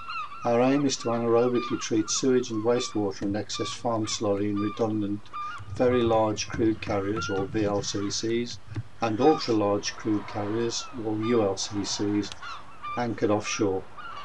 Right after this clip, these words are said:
to produce methane gas for the national grid and ship the treated wastewater to the arid coastlines of countries affected by deserts and desertification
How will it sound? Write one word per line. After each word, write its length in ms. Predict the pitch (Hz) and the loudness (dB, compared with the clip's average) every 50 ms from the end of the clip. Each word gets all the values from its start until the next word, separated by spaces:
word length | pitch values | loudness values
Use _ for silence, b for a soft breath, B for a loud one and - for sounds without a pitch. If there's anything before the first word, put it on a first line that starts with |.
| - - | -10 -10
to 120 | - - 113 | -4 -4 -4
produce 520 | - - 107 95 101 107 104 - - - | -2 -2 0 4 6 4 4 4 2 2
methane 460 | 127 123 113 - - 120 113 110 104 | 2 2 2 0 0 0 0 0 0
gas 320 | 95 110 104 101 - - - | 0 2 2 2 2 0 -2
for 220 | - - - 104 | -4 -6 -6 -6
the 100 | 101 107 | -6 -4
national 440 | 104 110 107 107 - - - 107 101 | -2 -2 -2 -2 -2 0 0 0 0
grid 320 | 98 104 101 98 98 - - - - - - - - - | 2 2 2 2 0 -2 -6 -8 -8 -8 -8 -10 -8 -6
and 180 | 107 107 - - | -4 -4 0 0
ship 300 | - - 135 131 - - | 2 2 2 2 2 -2
the 80 | 135 | -4
treated 420 | - - 127 117 107 - 117 104 104 | -2 2 2 2 4 4 2 0 2
wastewater 800 | 110 117 123 123 - - 113 107 101 95 1077 - 107 104 - - - - 1077 - - - - - - | 4 4 4 2 0 -2 0 0 0 0 -2 -4 -6 -8 -8 -8 -8 -8 -8 -8 -10 -12 -14 -14 -8
to 120 | - - 101 | -6 0 2
the 100 | 104 107 | 2 4
arid 320 | 113 117 117 107 104 - | 4 4 2 2 0 0
coastlines 640 | - 127 123 120 - - - 113 110 107 101 95 104 | 2 4 4 4 4 0 0 0 2 2 0 0 -2
of 120 | 101 - | -2 -2
countries 460 | - - 117 107 104 104 - 101 92 | 0 0 0 0 0 -2 -4 -2 -2
affected 480 | 104 - - - 110 101 - - 107 101 | -2 -2 -2 -4 -4 -4 -4 -6 -6 -2
by 160 | - 101 101 | 0 0 0
deserts 480 | 98 - 113 107 104 104 104 - - - | 0 0 -2 -2 0 0 -2 -4 -4 -4
and 140 | 107 95 - | -4 -2 -2
desertification 1040 | 107 101 95 107 107 104 - 110 104 107 101 - 104 101 101 98 - - 104 101 | -2 0 2 2 0 2 0 -4 -4 -4 -6 -4 -4 -4 -4 -4 -4 -6 -6 -8